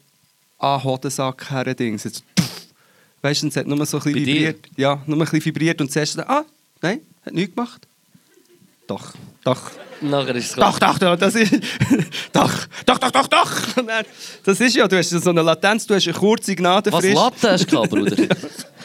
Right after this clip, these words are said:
Speaker 1: Nein, Latenz,
Speaker 2: Ah.
Speaker 1: nicht eine Latte. Du kannst, du hast eine kurze
Speaker 2: Ah.
Speaker 1: Gnadenfrist von etwa drei Sekunden, wo du kannst dein Testament schreiben, bevor du dann den Schmerzenstod stirbst.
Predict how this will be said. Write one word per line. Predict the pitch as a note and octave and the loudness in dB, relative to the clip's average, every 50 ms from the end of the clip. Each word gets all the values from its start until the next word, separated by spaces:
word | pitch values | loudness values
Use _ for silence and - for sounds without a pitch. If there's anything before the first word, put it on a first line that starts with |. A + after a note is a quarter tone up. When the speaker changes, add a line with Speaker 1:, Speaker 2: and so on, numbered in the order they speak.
| - - - - - - - - - - - - - - - - - - - - - - - - - - - - - | -20 -20 -20 -20 -20 -20 -16 -16 -16 -14 -14 -14 -16 -16 -16 -12 -12 -12 -12 -14 -18 -20 -20 -18 -16 -16 -16 -12 -6
Speaker 1:
Nein, | F3 D#3 E3 F#3+ F#3+ F3+ E3 C#3 C#3+ | -2 2 2 4 4 4 2 2 2
Latenz, | D3+ D#3 D3 - - E3+ E3 E3 E3 D3+ C#3 | 0 -2 -2 0 2 2 4 4 4 2 0
Speaker 2:
Ah. | - - D#3+ | -2 0 0
Speaker 1:
nicht | D#3+ D#3+ D#3+ | 2 2 2
eine | F3 E3 | 2 2
Latte. | D#3 C#3+ C3 C3 - - - - - - - - | 2 2 0 -2 -6 -12 -12 -10 -10 -12 -8 -4
Du | F#3+ | 0
kannst, | F#3 A3 G#3+ F#3 - F#3 G3 | 2 2 2 2 0 -2 0
du | G#3 | 0
hast | A3 G#3 - | 2 2 2
eine | F#3+ - | 2 4
kurze | G#3 A#3 B3 F3 D#3 C3 C4+ | 4 4 4 4 4 2 0
Speaker 2:
Ah. | - | 2
Speaker 1:
Gnadenfrist | G3 G#3+ G#3+ A#3 A#3 A#3+ - A3+ G#3+ A3 G#3+ - - | 2 2 2 2 2 0 0 2 2 2 2 0 0
von | - G3 G3+ G3 | 2 2 2 4
etwa | - F#3+ | 2 0
drei | F3+ F#3 F3+ A3 A3+ | 0 2 2 2 2
Sekunden, | F#3+ G#3 G3 G3 - - G3 G3 G3+ F#3+ G3 | 2 0 0 -2 0 0 2 2 2 2 2
wo | E3 D#3+ | 0 0
du | - | 0
kannst | - D#3 D3 - - | 0 -4 -4 -2 -2
dein | F#3 F3 | -4 -2
Testament | - F3 E3 C#3+ - - D3 D3 D3+ D#3 F3 F3+ - | 0 0 0 0 0 0 0 2 2 2 0 -2 -2
schreiben, | - E3 C#3+ B2 C3+ B2+ | 0 0 0 0 0 0
bevor | C#3+ C#3 B2+ D3+ D#3+ D#3+ | 0 0 2 2 0 0
du | E3 | 2
dann | F3 E3+ D#3+ - | 2 0 0 0
den | D3+ - | -2 -4
Schmerzenstod | - - D3+ D3 D#3+ F3+ F3 F3 - - F#3+ F#3 - - E3+ D#3+ D#3 E3+ E3+ - | -2 0 2 2 2 2 0 -2 -4 -4 -2 -2 -2 0 0 2 2 0 -2 -4
stirbst. | - - - C#3 C3 B2 A#2+ B2+ - - - - - - | -6 -6 -4 -4 -2 -4 -4 -6 -6 -6 -4 -4 -6 -8